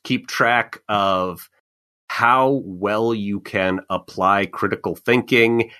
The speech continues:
and not get fooled or bamboozled or misled. Uh, physical hit points, they're pretty straightforward. Um, so even if they all fill up with injury, death is only one option.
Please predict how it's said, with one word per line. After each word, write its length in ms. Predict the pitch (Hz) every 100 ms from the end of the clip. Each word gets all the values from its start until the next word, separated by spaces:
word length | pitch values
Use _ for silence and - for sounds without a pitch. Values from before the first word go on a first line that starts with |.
| _
and 200 | 90 92
not 300 | 95 101 -
get 320 | - 98 90 -
fooled 640 | - 113 113 113 113 104 101
or 180 | 92
bamboozled 960 | 85 87 87 80 101 104 101 107 95 87
or 180 | 90 87
misled. 840 | 80 - 85 92 107 107 107 107 _ _ _ _ _ -
Uh, 240 | 78 76 - _
physical 600 | - 139 135 127 101 101 -
hit 160 | 107 -
points, 380 | 104 95 - 82 -
they're 140 | 95
pretty 240 | 92 95 90
straightforward. 800 | - 92 90 95 90 90 87 - _ _ _ _
Um, 480 | 90 90 87 87 85 _ _ _ _ -
so 260 | - 143 190
even 260 | 254 254
if 100 | 190
they 180 | 143 127
all 260 | 120 135 143
fill 400 | - 123 127 113
up 300 | 107 110 - - -
with 200 | 95 98 -
injury, 760 | 104 120 135 139 147 151 143 - _ _ 95 92
death 280 | 165 170
is 160 | 156 131
only 320 | 127 120 110
one 300 | 98 101 101
option. 560 | 92 82 - - 71